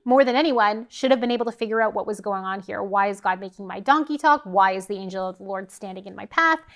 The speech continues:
He should have been asking these questions and then changing his character. He had this opportunity for change because of it, and he chose not to. So this is a failure of a character-changing moment. And I think it's really interesting to pair this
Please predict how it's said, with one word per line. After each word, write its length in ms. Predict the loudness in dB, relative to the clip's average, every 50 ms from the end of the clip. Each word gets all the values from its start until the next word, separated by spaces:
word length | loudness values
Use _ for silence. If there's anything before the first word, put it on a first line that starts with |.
| _ _ _
He 160 | _ -6 -6
should 160 | -4 -2 -2
have 80 | 0 0
been 100 | 0 0
asking 360 | 0 0 -2 -2 -6 -10 -10
these 160 | -8 -10 -6
questions 520 | -2 0 0 0 0 -4 -8 -8 -8 -8 -10 -8
and 140 | -8 -8 -8
then 200 | -6 -8 -8 -10
changing 680 | -12 -12 -8 -4 -2 2 2 2 2 2 0 -2 -2 -4
his 220 | -6 -6 -8 -8
character. 460 | -6 -4 -2 -2 -2 -2 -4 -8 -8
He 120 | -6 -4 -4
had 80 | -2
this 160 | -2 -4 -6 -6 _
opportunity 720 | 2 2 2 2 0 -4 -4 -6 -6 -6 -4 -4 -6 -8
for 120 | -10 -12 -14
change 380 | -12 -12 -12 -10 -10 -10 -12
because 320 | -14 -10 -4 -2 -2 -2 -2
of 80 | -4
it, 160 | -4 -4 -6 -8 -12 -20 -20 -20 -20 _ _
and 140 | -6 -6 -6 -6
he 340 | -8 -12 -12 -10 -10 -10 -12
chose 400 | -14 -14 -12 -12 -12 -12 -12 -12
not 480 | -12 -10 -6 2 4 6 6 4 2 -4
to. 280 | -10 -10 -10 -10 -12 -18 _ _ _ _ _
So 120 | -2 0
this 160 | 0 0 0
is 100 | 0 -4
a 80 | -6 -8
failure 920 | -10 -12 -20 _ _ 0 2 4 4 4 2 0 -2 -2 -2 -2 -2 -4 -6
of 100 | -8 -10
a 60 | -10
character-changing 760 | -10 -12 -12 -12 -12 -14 -16 -18 -16 -14 -14 -12 -12 -10 -10
moment. 300 | -10 -10 -10 -12 -10 -8
And 80 | -6
I 60 | -6
think 180 | -4 -4 -4 -4
it's 160 | -4 -4 -6
really 320 | -8 -4 -2 0 0 0 0
interesting 540 | 0 -2 -4 -4 -6 -8 -6 -6 -8 -6
to 100 | -8 -10
pair 480 | -12 _ _ -8 -4 0 2 2 2 0
this 680 | 0 0 2 4 4 4 4 2 -2 -4 -8 -10 -14 -16